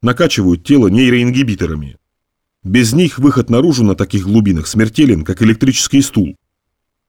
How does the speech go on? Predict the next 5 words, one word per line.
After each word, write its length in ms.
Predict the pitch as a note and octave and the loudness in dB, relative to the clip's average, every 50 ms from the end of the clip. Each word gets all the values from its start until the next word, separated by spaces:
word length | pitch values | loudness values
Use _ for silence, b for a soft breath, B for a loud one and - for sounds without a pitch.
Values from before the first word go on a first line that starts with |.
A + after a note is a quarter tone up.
| _ _ _ _ _ _ - | _ _ _ _ _ _ -2
«Я 160 | A#2 B2 D3+ D3 | 0 0 0 0
сказала 380 | - - C#3 C3 D#3 D3 C#3+ | 0 -2 0 2 2 2 2
понижать», 520 | C#3 D#3+ D3+ E3+ E3+ - A#2 F2+ - - _ _ _ _ | 0 0 0 0 0 0 0 -2 -4 -8 _ _ _ _
подчеркивает 640 | - A#2+ - - C3 - - - G2+ G2 G2 F#2+ - | -4 -4 -2 0 -2 -2 0 0 0 0 0 0 0
Кларк, 380 | - G#2 E2+ D2+ - - _ | -2 -2 -2 -4 -6 -16 _